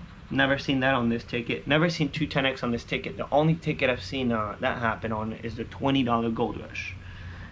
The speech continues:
And if you get two ten X, it means you're winning five hundred bucks pretty much. Thirteen, one off. But this ticket has done me well, man.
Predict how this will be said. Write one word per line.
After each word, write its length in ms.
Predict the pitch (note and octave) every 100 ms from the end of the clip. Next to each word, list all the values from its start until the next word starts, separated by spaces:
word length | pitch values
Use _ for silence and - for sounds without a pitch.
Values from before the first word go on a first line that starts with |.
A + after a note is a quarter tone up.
| -
And 160 | A#2+ A#2+
if 200 | A2+ A#2+
you 80 |
get 240 | A#2 B2 -
two 160 | D3+
ten 220 | D#3+ E3+ F3
X, 260 | E3+ -
it 80 | A#2
means 200 | A#2 A#2
you're 120 | A#2+
winning 280 | C3 C3 A#2
five 260 | A#2 A#2+ A#2+
hundred 300 | A#2 A#2 A2+
bucks 300 | B2+ - -
pretty 260 | A#2 A2
much. 400 | A2 A2+ - - - - - - - - - -
Thirteen, 500 | D3+ B2+ - C3+ A#2+
one 140 | C#3
off. 260 | B2 - - - - F#2+ - - - - - - - - - - - - - - - - - - - - -
But 300 | D3 E3 C3
this 120 | C#3+
ticket 360 | - D3 D#3 C#3
has 160 | C#3
done 300 | C3 C3 C#3+
me 100 | D3
well, 260 | D3 E3 D#3
man. 380 | C3+ C3 C3